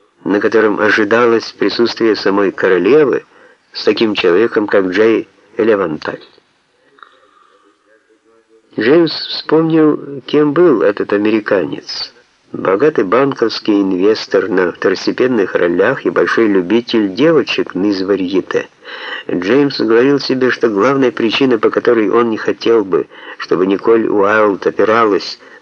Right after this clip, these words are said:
на руку Леванталя, садясь в экипаж или выходя из него, это то, что общение с таким субъектом —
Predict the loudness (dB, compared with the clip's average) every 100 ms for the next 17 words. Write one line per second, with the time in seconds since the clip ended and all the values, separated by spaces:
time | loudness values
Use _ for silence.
0 | _ -2 0 2 0 2 2 0 -2 -2
1 | 0 0 -2 -8 _ _ _ _ _ _
2 | -8 -4 0 -2 -2 -2 -2 -2 0 0
3 | -2 -2 0 0 0 2 0 0 -2 -2
4 | -6 -10 _ _ _ _ _ _ _ _
5 | -6 0 0 2 0 0 0 0 0 2
6 | 0 -2 0 -2 -2 -4 -2 0 -2 -2
7 | -4 -4